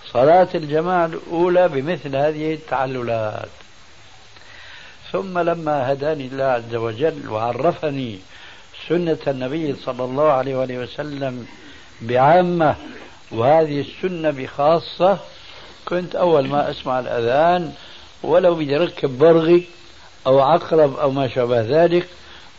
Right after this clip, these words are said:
أدع الساعة أمامي على الطاولة وأقوم أصلي وأجد الساعة كما هي وأتم الشغل بعد الصلاة. هذا مثال في شخصي، وكل الناس مثلي تماما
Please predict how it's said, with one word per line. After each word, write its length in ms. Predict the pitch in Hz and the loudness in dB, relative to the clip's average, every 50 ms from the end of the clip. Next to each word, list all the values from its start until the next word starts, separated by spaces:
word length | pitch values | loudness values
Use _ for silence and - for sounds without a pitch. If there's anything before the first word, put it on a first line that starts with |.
| - - - | -20 -8 -4
أدع 280 | 135 135 135 131 120 120 | -4 0 0 2 0 0
الساعة 640 | 117 107 - - 147 139 135 123 107 104 113 120 120 | -2 -4 -6 -4 0 2 2 4 4 2 0 -2 -4
أمامي 360 | 110 113 120 123 117 110 117 | -4 -4 -4 -4 -4 -4 -4
على 160 | 110 107 110 | -4 -4 -6
الطاولة 500 | 104 - - - 147 160 160 143 131 110 - - - - - - - - - | -10 -8 -4 0 0 2 0 0 -2 -6 -8 -10 -20 -20 -20 -20 -20 -14 -8
وأقوم 480 | 123 120 117 113 - - 135 123 120 | -6 -6 -6 -6 -6 -12 -12 -10 -10
أصلي 540 | 113 110 107 - - 123 127 127 123 131 151 175 - - - - - - - | -12 -12 -10 -8 -8 -8 -8 -8 -10 -12 -12 -14 -16 -20 -20 -20 -20 -14 -8
وأجد 400 | - 180 175 175 156 143 135 123 | -6 -4 -4 -4 -4 -6 -8 -8
الساعة 420 | 120 107 - - 147 143 143 139 131 | -10 -14 -10 -6 -4 -2 -2 -2 -4
كما 360 | - - 139 131 131 135 135 | -6 -10 -10 -8 -6 -6 -6
هي 240 | 151 170 160 143 120 - - - - - - - - - - - - | -6 -6 -6 -8 -10 -12 -20 -20 -20 -20 -20 -20 -20 -20 -20 -10 -6
وأتم 500 | 139 151 170 170 156 - 175 170 151 139 | -6 -4 -4 -4 -6 -6 -6 -6 -6 -8
الشغل 380 | 120 - - - 151 156 151 | -8 -8 -8 -6 -4 -4 -4
بعد 240 | 139 139 143 131 113 | -2 -4 -4 -4 -4
الصلاة. 540 | 120 120 - - - 117 113 110 107 104 101 - - - - - - - - - - - - - - - | -6 -12 -12 -10 -8 -4 -2 -2 -2 -2 -6 -10 -18 -20 -20 -20 -20 -20 -20 -20 -20 -20 -20 -20 -8 -2
هذا 240 | 151 175 190 196 196 | 2 2 4 4 2
مثال 520 | 190 190 180 139 117 165 185 196 196 185 | 0 0 -6 -4 -2 2 2 4 2 2
في 180 | 143 - 156 143 | -2 -10 -12 -12
شخصي، 580 | - - 156 143 - - - - 131 131 131 135 - - - - - - - - - - - | -6 -4 -4 -4 -4 -8 -12 -12 -10 -10 -12 -14 -18 -20 -20 -20 -20 -20 -20 -20 -20 -20 -12
وكل 480 | 170 156 156 156 - - 175 175 165 143 | -2 -2 -2 -2 -2 -6 -6 -4 -2 -4
الناس 480 | 139 139 139 139 156 156 147 143 139 113 - - - - - - - | -4 -4 -4 -2 -2 0 0 -2 -4 -6 -12 -20 -20 -20 -20 -16 -12
مثلي 460 | 139 147 147 143 - - 143 139 127 | -8 -8 -8 -10 -12 -10 -8 -8 -8
تماما 720 | 113 - 131 123 131 147 147 139 139 139 139 139 139 127 | -6 -8 -8 -4 -4 -2 -2 -2 -2 -4 -6 -6 -8 -10